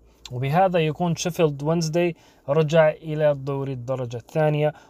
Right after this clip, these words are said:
ونحن على موعد أنه واحد من أعرق ال-، و-، وأفخم الفرق الإنجليزية ممكن يرجع إلى دور الأضواء للبريمير ليج بعد سنتين. مباراة كانت حماسية، مباراة جميلة جدًا. طبعًا، كاحتفال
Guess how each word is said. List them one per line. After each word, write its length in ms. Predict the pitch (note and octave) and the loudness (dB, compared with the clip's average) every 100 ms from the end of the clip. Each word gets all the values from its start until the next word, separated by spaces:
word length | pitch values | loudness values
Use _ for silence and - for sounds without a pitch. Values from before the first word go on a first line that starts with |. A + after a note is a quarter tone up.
| - | -10
ونحن 360 | A#2+ C3 - C#3 | -6 -6 -4 -2
على 220 | C3 C3 | -2 -2
موعد 460 | D3 D3+ C#3 C#3 - | -2 -2 -4 -6 -8
أنه 180 | B2+ B2+ | -6 -2
واحد 280 | C#3 - C3 | -2 -2 -6
من 160 | C3+ - - | -8 -6 4
أعرق 400 | F3+ D#3 D#3+ D#3+ _ _ _ _ _ _ _ - | 6 6 4 2 _ _ _ _ _ _ _ -10
ال-، 280 | C3+ B2+ B2+ | -10 -10 -12
و-، 200 | - C#3+ | -8 0
وأفخم 840 | C#3 C3+ C#3 C#3 D3+ C#3+ - C#3+ C#3 | 2 2 0 0 2 2 0 -4 -4
الفرق 440 | A#2+ - D3 - | -4 0 0 0
الإنجليزية 680 | C3+ C#3 C3 B2+ B2+ C#3 C3+ | -6 -6 -6 -4 -4 -4 -4
ممكن 360 | C3 C3+ B2 B2+ | -4 -6 -6 -6
يرجع 280 | B2 A#2+ | -4 -2
إلى 120 | A#2 A#2 | -2 -2
دور 180 | C3 | -2
الأضواء 380 | B2+ A#2 A#2 B2 | -2 -2 -2 -2
للبريمير 500 | A#2 A2+ - B2+ A#2+ | -4 -6 -4 -2 -2
ليج 240 | A#2+ A#2 - - | -2 -4 -6 -12
بعد 360 | A2 G#2 G#2+ - - | -8 -8 -10 -14 -14
سنتين. 520 | - A#2 A#2 A#2+ G2+ _ _ _ _ _ _ _ _ _ C3+ | -10 -8 -6 -8 -8 _ _ _ _ _ _ _ _ _ 0
مباراة 360 | C#3 D#3 F#3 | 4 6 6
كانت 320 | E3+ F#3 E3 | 4 -2 -4
حماسية، 640 | - D3+ C#3+ C#3 F3 E3 E3 | -6 -8 -8 -8 -4 0 0
مباراة 420 | D3+ C3 C3 C#3+ | 0 0 4 4
جميلة 400 | C#3 C3 C#3+ C#3 | 4 -2 -2 -2
جدًا. 440 | B2+ D#3+ E3 F3+ F3+ _ - - - | -4 -4 0 0 -2 _ -20 -6 0
طبعًا، 420 | E3 D3+ D#3+ E3 - - | 4 4 4 2 -6 -4
كاحتفال 800 | E3+ - - D#3 F3+ F3+ E3 | -2 -2 0 2 6 6 6